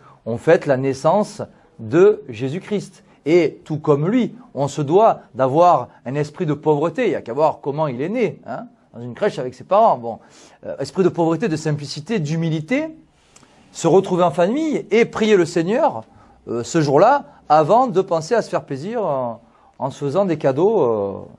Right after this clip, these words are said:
comme des païens. Le drapeau national de la République française,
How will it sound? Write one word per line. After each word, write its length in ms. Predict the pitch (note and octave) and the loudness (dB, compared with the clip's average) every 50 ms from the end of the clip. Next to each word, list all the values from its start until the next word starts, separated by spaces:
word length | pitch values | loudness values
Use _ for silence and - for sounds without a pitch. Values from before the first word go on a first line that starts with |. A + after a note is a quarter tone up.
| _ _ _ | _ _ _
comme 160 | _ - B2+ C#3 | _ -6 -4 -4
des 80 | D3 | -4
païens. 340 | C#3+ - D3 C3+ B2 G2+ F2+ - - _ _ _ _ _ _ _ _ _ _ _ _ _ _ _ _ - _ _ _ - | 0 2 2 2 0 -4 -10 -14 -20 _ _ _ _ _ _ _ _ _ _ _ _ _ _ _ _ -20 _ _ _ 2
Le 100 | D#3+ F#3+ | 4 6
drapeau 360 | F#3 G#3 A#3+ A#3 A#3+ C#4+ C#4 | 6 6 4 4 4 4 4
national 640 | B3+ B3+ G#3+ - - A3+ G#3+ G#3+ G3 E3 C3 A2 G#2 G#2 - _ _ _ _ _ _ _ _ _ _ _ _ _ _ _ _ _ _ _ _ _ _ _ _ | 4 4 2 2 2 2 4 4 4 4 2 -2 -6 -12 -18 _ _ _ _ _ _ _ _ _ _ _ _ _ _ _ _ _ _ _ _ _ _ _ _
de 120 | A#2 A#2 C#3+ | -4 0 2
la 120 | E3 E3 | 2 2
République 500 | F3 E3+ F3 E3+ D#3 D#3+ E3 D3+ - - | 2 0 -4 -8 -8 -8 -10 -10 -14 -18
française, 560 | - - C#3+ D3 C#3+ - D#3+ D3 C3+ G#2 G2+ | -16 -10 -8 -8 -6 -4 -2 -2 -2 -4 -6